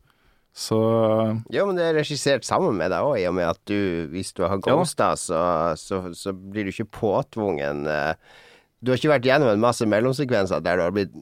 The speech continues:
Speaker 2: der du måtte se på deg selv drepe noen bare for at du skal møte de spøkelsene, ikke sant?
Speaker 1: Mhm.
Speaker 2: Det har han sagt, ok,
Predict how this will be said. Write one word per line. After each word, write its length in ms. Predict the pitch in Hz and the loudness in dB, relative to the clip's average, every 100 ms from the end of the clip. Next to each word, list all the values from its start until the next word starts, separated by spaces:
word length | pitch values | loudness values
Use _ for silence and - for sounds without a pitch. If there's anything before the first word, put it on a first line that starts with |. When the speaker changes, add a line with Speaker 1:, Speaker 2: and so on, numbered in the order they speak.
| - | -6
Speaker 2:
der 140 | 95 98 | 0 2
du 60 | |
måtte 260 | 95 87 104 | 0 -2 -6
se 220 | - 123 123 | -2 0 0
på 160 | - | -2
deg 100 | 76 | -2
selv 280 | - 104 92 | 0 0 0
drepe 300 | 87 113 - 76 | 0 -2 -2 -2
noen 240 | 67 82 | -2 -2
bare 320 | 90 92 98 | 2 2 2
for 120 | 87 64 | -2 -6
at 80 | - | -6
du 80 | |
skal 320 | 92 - 87 85 | -8 -4 -2 0
møte 320 | 87 92 76 | -2 -2 -6
de 140 | 85 | -8
spøkelsene, 560 | 82 120 123 76 - - | -6 -4 -6 -6 -10 -6
ikke 160 | 127 123 | -2 0
sant? 180 | 98 107 | 0 -2
Speaker 1:
Mhm. 20 | - - | -8 -4
Speaker 2:
Det 80 | 101 | 0
har 80 | 101 | 0
han 80 | |
sagt, 300 | 90 101 101 | 0 -2 -4
ok, 120 | 95 | -6